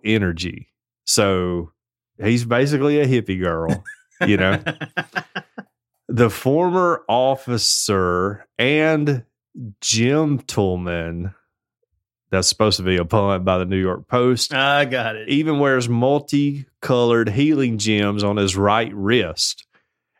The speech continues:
Speaker 1: Adams has gotten into the New Age fad, uh, that local N Y C blog Hellgate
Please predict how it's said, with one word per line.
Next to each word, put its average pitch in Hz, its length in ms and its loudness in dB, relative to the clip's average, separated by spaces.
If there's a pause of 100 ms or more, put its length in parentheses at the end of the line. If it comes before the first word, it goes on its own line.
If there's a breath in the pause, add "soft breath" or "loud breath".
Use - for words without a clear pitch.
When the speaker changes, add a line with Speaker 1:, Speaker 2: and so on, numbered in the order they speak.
Speaker 1:
Adams 139 380 0
has 123 220 0
gotten 113 360 0
into 107 220 -2
the 101 120 0
New 117 260 2
Age 113 320 0
fad, 92 640 0 (100)
uh, 87 460 -2 (180)
that 101 180 0
local 110 640 0
N 117 340 -2
Y 107 220 2
C 110 360 0
blog 98 680 2
Hellgate 104 880 0